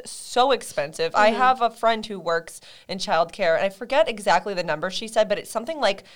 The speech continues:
Speaker 1: where she works, like, a thousand dollars or something a week
Speaker 2: Oh my
Speaker 1: to send your
Speaker 2: goodness.
Speaker 1: child. That's, that's outrageous. Who can afford that? Like,
Speaker 2: Sometimes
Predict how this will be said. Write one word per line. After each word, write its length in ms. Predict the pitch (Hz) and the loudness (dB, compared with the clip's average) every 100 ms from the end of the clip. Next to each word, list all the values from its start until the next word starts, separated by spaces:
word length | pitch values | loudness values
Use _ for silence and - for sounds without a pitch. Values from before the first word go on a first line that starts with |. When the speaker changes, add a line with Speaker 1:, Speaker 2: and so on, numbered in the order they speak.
| - - _ | -20 -20 _
Speaker 1:
where 200 | 202 208 | -4 -2
she 180 | 202 190 | -2 -4
works, 300 | 180 202 - | 2 2 2
like, 80 | 196 | -4
a 60 | 175 | 0
thousand 460 | - 156 165 175 | 2 2 2 -2
dollars 380 | 151 156 170 185 | 0 0 0 -4
or 60 | 185 | -8
something 300 | 208 196 165 | -8 -6 -8
a 80 | |
week 420 | 151 165 170 196 - _ | -8 -8 -10 -12 -20 _
Speaker 2:
Oh 80 | 240 | -12
my 140 | 226 | -10
Speaker 1:
to 100 | 185 | -4
send 300 | 202 214 202 | 0 2 2
your 80 | 202 | 0
Speaker 2:
goodness. 100 | 190 | -2
Speaker 1:
child. 420 | - 165 170 202 | 0 2 4 4
That's, 360 | 233 330 - - - | 6 4 4 -8 4
that's 340 | 330 339 - - | 4 4 0 2
outrageous. 720 | 277 285 254 302 320 202 - - | 4 4 4 0 2 0 -2 -10
Who 220 | 240 311 330 | -4 -4 -2
can 160 | 320 | 0
afford 480 | 240 - 247 339 - | -2 -2 0 0 2
that? 280 | 156 151 - - - | 2 2 0 -12 -6
Like, 140 | - 220 | -2 2
Speaker 2:
Sometimes 420 | 311 330 359 | 2 2 0